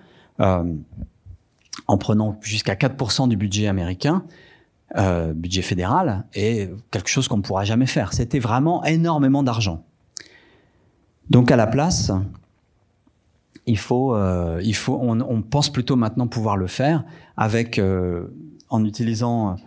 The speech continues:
un, le budget de la nasa, un budget important. Euh, actuellement, il est presque à plus de vingt-cinq milliards de dollars par an à la nasa,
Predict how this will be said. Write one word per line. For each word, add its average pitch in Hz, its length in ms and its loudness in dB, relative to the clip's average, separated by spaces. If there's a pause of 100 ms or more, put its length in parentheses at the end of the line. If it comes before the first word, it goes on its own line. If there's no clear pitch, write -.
(260)
un, 101 180 2
le 101 140 2
budget 117 440 -2
de 107 140 -6
la 110 80 -2
nasa, 110 320 0
un 196 100 4
budget 107 480 0
important. 117 540 0 (300)
Euh, 92 100 -6 (120)
actuellement, 107 440 -2
il 104 160 0
est 95 60 -2
presque - 320 -4
à 90 140 -2 (480)
plus 117 180 2
de 101 40 -2
vingt-cinq 117 600 -2
milliards 107 480 0
de 98 80 -4
dollars 101 360 -2
par 98 200 0
an 196 220 0
à 101 80 -6
la 92 80 -2
nasa, 104 400 -4